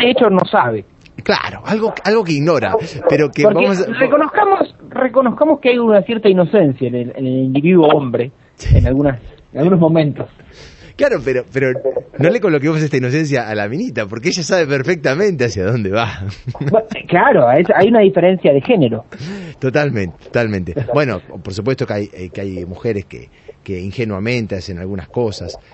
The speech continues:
Speaker 2: pero no en esto, no en esto. El sujeto de la fotocopiadora cae de lleno en, en, en las garras de esta minita que, que sin ninguna mala intención ella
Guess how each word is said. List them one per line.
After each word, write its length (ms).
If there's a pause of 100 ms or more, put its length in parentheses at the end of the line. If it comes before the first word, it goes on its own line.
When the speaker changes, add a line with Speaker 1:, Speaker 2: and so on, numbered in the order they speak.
(140)
Speaker 2:
pero 160
no 140
en 80
esto, 340
no 80
en 80
esto. 300 (180)
El 200
sujeto 360
de 80
la 80
fotocopiadora 960 (320)
cae 220
de 100
lleno 520
en, 200
en, 200
en 180
las 140
garras 320
de 60
esta 180
minita 380
que, 280
que 140
sin 280
ninguna 380
mala 200
intención 500
ella 360